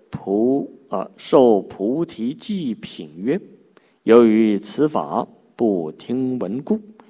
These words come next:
有一亿菩萨退转阿耨多罗三藐三菩提。”这个是啊，第四十四品的经文。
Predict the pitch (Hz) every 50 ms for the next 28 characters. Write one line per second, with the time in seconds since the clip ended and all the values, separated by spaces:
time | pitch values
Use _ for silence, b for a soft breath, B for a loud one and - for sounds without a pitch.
0 | b b b - 98 95 87 85 87 87 87 101 135 175 190 165 139 117 101 90
1 | - - - - 87 104 127 143 139 - 135 117 101 90 82 76 - - - -
2 | - 170 156 139 117 101 87 85 - - 87 80 76 - _ _ - 113 107 113
3 | 117 117 120 120 117 120 123 113 98 85 82 82 - 110 107 107 98 85 90 92
4 | 90 82 82 b b b b b b b b - - - 110 104 104 107 107 104
5 | 104 104 101 87 80 78 80 - - - - 101 101 101 101 101 101 101 - -
6 | 82 87 95 - - - _ _ _ _ _ _ _ _ _ _ _ _ _ _
7 | _ _ _ _ _ _ _ _ _ _ _ _ _ _ _ _ _ _ B B
8 | B B B B B B B B B B B B - 104 95 101 95 95 95 95
9 | 95 92 - - 98 95 90 90 - - - - - 107 101 98 95 92 92 95
10 | - - - _ _ - - - - - 127 120 104 - - 92 90 95 98 -
11 | - - 135 - - - - 87 - - - _ _ _ _ _ - - 117 117
12 | 110 101 104